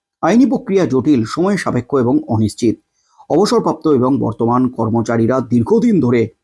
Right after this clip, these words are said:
দাবি নিয়ে লড়াই চালিয়ে যাচ্ছেন। রাজ্য সরকারের সঙ্গে আইনি লড়াইয়ে তাদের আশা একটাই,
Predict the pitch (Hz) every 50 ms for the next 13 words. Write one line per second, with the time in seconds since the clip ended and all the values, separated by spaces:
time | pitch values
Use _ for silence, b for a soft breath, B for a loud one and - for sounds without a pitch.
0 | _ _ _ _ _ _ _ _ - 117 98 143 139 147 196 226 196 156 127 123
1 | 113 110 110 117 135 160 170 160 - 117 110 110 107 101 107 107 - - 120 107
2 | 107 - b b b b b b b 139 160 160 156 240 226 226 190 151 139 -
3 | 151 139 131 - 123 120 120 120 131 143 - - 120 113 107 113 110 110 110 110
4 | 110 110 117 131 - - 113 107 113 110 - - - 113 107 - - 151 160 -
5 | - 156 151 - _ - 180 143